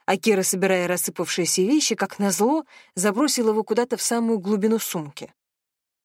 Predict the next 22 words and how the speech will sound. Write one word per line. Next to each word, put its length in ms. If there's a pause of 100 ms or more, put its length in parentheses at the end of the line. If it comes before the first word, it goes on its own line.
(180)
Пришлось 360
остановиться 800
и 220
заняться 560
поисками. 680 (580)
Под 200
пристальным 540
взглядом 600
уже 220
не 120
скрывающего 800
ухмылки 580
Шатена. 600 (880)
Когда 300
iPhone 220
наконец 420
был 200
найден, 560 (380)
выяснилось, 600
что 160
звонит 380
Алина. 520